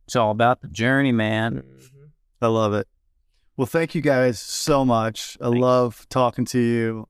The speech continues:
Speaker 3: Uh, everybody out there listening, please, please, please go follow and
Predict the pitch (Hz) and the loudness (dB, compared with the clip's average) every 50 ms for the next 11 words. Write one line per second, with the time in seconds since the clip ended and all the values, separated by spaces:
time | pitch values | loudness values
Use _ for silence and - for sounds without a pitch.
0 | _ _ - 120 117 110 110 107 107 104 101 - _ _ _ _ _ _ _ - | _ _ -8 -6 -4 -4 -4 -4 -4 -6 -8 -10 _ _ _ _ _ _ _ -2
1 | 156 160 165 180 156 165 156 156 151 147 139 - 147 139 135 135 135 - - 135 | 0 0 2 2 2 2 2 4 4 2 2 2 2 2 2 2 0 -2 -2 0
2 | 139 139 139 135 135 - _ _ _ _ _ _ _ - - - 165 170 175 180 | 0 2 2 2 0 -2 _ _ _ _ _ _ _ -20 -6 -2 0 2 4 4
3 | 175 165 147 - - - 156 147 139 117 - - 143 135 127 120 113 113 104 - | 2 2 0 -2 -2 0 2 2 2 0 -2 -2 0 2 2 2 0 -2 -4 -8
4 | - - 131 110 135 135 135 139 120 - - - 143 135 139 139 147 147 143 143 | -10 -14 -6 -2 0 2 2 2 0 -4 -4 0 2 4 4 4 4 4 4 4
5 | 143 139 139 135 135 139 135 - - - _ _ _ _ - 127 127 123 123 123 | 4 4 2 2 0 0 -2 -6 -14 -20 _ _ _ _ -4 -2 0 0 0 0
6 | 120 120 | 0 0